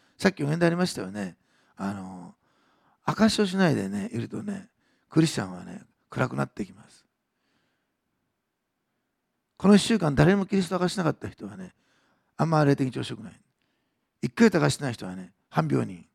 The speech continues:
半年間明かしてない人はね、それもクリスチャンとして腐りかけてます。一年間明かしてない人はね、もう、あの、天国には行けますよ。でも生き生きしてないはずです。だって、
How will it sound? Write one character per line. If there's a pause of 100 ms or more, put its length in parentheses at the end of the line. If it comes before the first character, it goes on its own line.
(640)
半
年
間
明
か
し
て
な
い
人
は
ね、 (480)
そ
れ
も
ク
リ
ス
チ
ャ
ン
と
し
て
腐
り
か
け
て
ま
す。 (480)
一
年
間
明
か
し
て
な
い
人
は
ね、 (420)
も
う、
あ
の、
天
国
に
は
行
け
ま
す
よ。 (400)
で
も
生
き
生
き
し
て
な
い
は
ず
で
す。 (1700)
だ
っ
て、